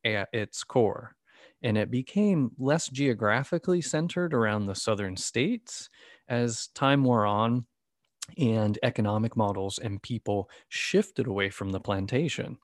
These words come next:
Albeit wherever Black people would go,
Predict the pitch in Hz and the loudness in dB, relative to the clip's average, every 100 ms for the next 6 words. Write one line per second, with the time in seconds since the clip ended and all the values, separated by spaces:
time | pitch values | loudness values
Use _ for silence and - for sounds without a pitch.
0 | _ _ - - - _ _ - 131 131 | _ _ -20 -20 -20 _ _ -4 2 4
1 | 127 135 131 117 - 127 127 117 117 135 | 6 6 6 4 0 -4 0 4 6 4
2 | 147 139 113 117 131 135 123 110 101 107 | 4 2 2 2 2 -2 -2 -2 -2 -4
3 | 113 139 156 107 58 131 | 0 2 4 2 -2 -8